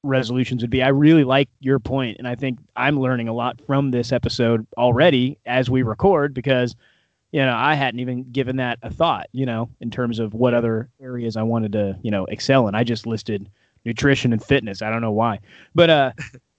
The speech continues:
the only two things that came to my mind for those, for at least those areas, are be able to eat intuitively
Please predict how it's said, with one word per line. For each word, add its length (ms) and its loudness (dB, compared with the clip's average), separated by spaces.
the 140 4
only 160 8
two 220 2
things 200 2
that 80 -4
came 180 -2
to 60 0
my 160 0
mind 300 0
for 80 -8
those, 400 2
for 120 -4
at 60 -2
least 200 0
those 220 4
areas, 360 -4
are 60 -6
be 140 0
able 160 2
to 100 -6
eat 240 -6
intuitively 880 0